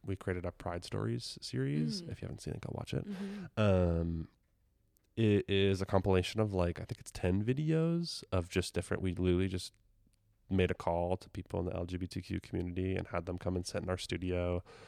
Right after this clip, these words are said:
Speaker 1: randomly one, like, I think it was a Friday and Saturday in July, and had them just, like, sit down and share, like, what Pride means to them. And I got to sit in on, like, I think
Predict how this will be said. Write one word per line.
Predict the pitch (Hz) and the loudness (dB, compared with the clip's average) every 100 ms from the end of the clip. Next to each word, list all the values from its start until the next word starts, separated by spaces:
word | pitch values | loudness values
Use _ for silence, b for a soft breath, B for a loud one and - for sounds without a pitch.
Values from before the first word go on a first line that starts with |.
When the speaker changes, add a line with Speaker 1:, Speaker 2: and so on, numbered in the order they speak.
| B - | B -2
Speaker 1:
randomly | 95 85 87 90 90 | 2 4 6 4 4
one, | 87 85 85 90 | 4 4 2 2
like, | 87 80 | 0 -2
I | |
think | 92 90 | -4 -2
it | |
was | 98 | -2
a | - | -2
Friday | - 85 87 87 | -2 0 0 0
and | 85 | -2
Saturday | - 87 90 87 85 | -4 -4 -2 -2 -2
in | 87 | -2
July, | 87 85 82 85 85 90 B B B B | -2 -4 -2 -4 -2 -2 B B B B
and | 87 85 | 0 4
had | 87 | 4
them | 85 85 | 6 4
just, | 85 87 | 2 0
like, | 87 | 0
sit | 98 | 2
down | 87 87 | 4 4
and | 85 | 2
share, | 85 - 82 82 | -2 -2 -2 -2
like, | 85 82 | -2 -2
what | 90 92 - | 2 2 2
Pride | 85 82 87 | 0 2 2
means | 90 87 | 0 -2
to | - | -4
them. | 87 85 101 | -2 0 4
And | 104 87 82 - _ _ _ _ _ _ _ _ - | 4 2 0 -6 _ _ _ _ _ _ _ _ 0
I | 101 | 2
got | 87 | 2
to | 107 | 0
sit | - 90 | 0 0
in | 87 87 | 2 2
on, | 90 87 | 0 -2
like, | 87 87 | -2 -2
I | |
think | - 113 | -2 -2